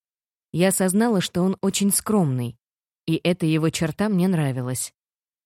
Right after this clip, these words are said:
Он не был похож на высокомерных молодых людей из моего круга. От этого я еще сильнее хотела ему помочь.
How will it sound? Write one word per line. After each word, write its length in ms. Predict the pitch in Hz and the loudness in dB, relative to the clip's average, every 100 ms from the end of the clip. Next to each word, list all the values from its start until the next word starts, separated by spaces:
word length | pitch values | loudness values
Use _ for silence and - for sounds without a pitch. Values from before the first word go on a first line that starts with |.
| _ _ _ _ - | _ _ _ _ -4
Он 200 | 165 175 | 0 2
не 100 | 208 | 2
был 180 | 180 | 0
похож 400 | 165 170 - 214 | 0 -2 -2 -2
на 80 | 175 | 0
высокомерных 720 | 151 - 156 160 180 156 143 | -2 -2 -2 0 0 0 -4
молодых 400 | 156 156 160 165 | -2 -2 0 -2
людей 320 | 165 151 175 196 | -2 -2 0 0
из 100 | 139 | 0
моего 340 | 147 151 156 | 0 0 -2
круга. 480 | 147 180 160 127 117 _ _ _ _ _ _ _ _ _ _ - | -2 -2 -2 -4 -8 _ _ _ _ _ _ _ _ _ _ -6
От 180 | 156 | -2
этого 220 | 202 185 160 | -2 0 -2
я 220 | 151 156 | 0 0
еще 180 | 151 170 | 0 -4
сильнее 460 | - 151 170 180 | -2 0 0 0
хотела 420 | 135 143 - 160 | -2 -4 -2 -2
ему 220 | 143 139 135 | -2 -2 -2
помочь. 500 | 151 147 117 - | -2 -2 -4 -8